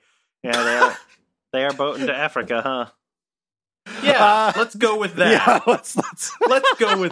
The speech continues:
Speaker 2: that. We're
Speaker 3: Uh-huh.
Speaker 2: not, we're not doing this live.
Speaker 3: No,
Speaker 2: Uh,
Speaker 3: no, no, no. We're saving that.
Speaker 2: And yeah, I am the editor for the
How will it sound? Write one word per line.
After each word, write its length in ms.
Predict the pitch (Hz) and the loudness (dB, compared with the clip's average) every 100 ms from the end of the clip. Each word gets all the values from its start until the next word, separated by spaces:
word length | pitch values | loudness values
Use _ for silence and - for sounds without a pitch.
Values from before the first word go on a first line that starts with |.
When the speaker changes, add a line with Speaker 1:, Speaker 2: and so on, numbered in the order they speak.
| - | 0
Speaker 2:
that. 640 | 135 110 95 92 - - | 0 -2 -4 -6 -10 -4
We're 100 | 151 | 2
Speaker 3:
Uh-huh. 80 | 165 | 4
Speaker 2:
not, 360 | 175 196 - 151 | 6 4 0 -4
we're 140 | 151 | -2
not 200 | 160 139 | -2 -2
doing 260 | 147 147 127 | -4 -4 -4
this 240 | 131 - | -8 -6
live. 440 | 110 92 92 110 - - | -4 -4 -4 -8 -10 -4
Speaker 3:
No, 220 | 160 170 | 2 2
Speaker 2:
Uh, 360 | 160 180 190 190 | 2 0 2 2
Speaker 3:
no, 180 | 156 | 2
no, 160 | 156 165 | 4 0
no. 220 | 135 127 - - - 190 | 0 -2 -4 -12 -6 -4
We're 120 | 151 | -2
saving 400 | 170 170 143 131 120 | 0 0 0 -2 -4
that. 260 | 113 120 - - _ _ _ _ _ _ - - - | -6 -6 -10 -20 _ _ _ _ _ _ -20 -20 -8
Speaker 2:
And 720 | 143 156 156 156 156 156 156 | -4 -2 -2 -2 -2 -4 -6
yeah, 200 | 170 240 - _ _ _ - | -4 -6 -6 _ _ _ -2
I 440 | 117 117 113 110 110 | 0 2 -2 -4 -6
am 340 | 110 113 104 | -6 -6 -8
the 260 | 104 101 98 | -8 -8 -6
editor 460 | 101 92 101 101 | -8 -8 -6 -8
for 260 | - 101 92 | -8 -10 -8
the 600 | 92 90 90 87 85 85 | -10 -10 -10 -10 -10 -14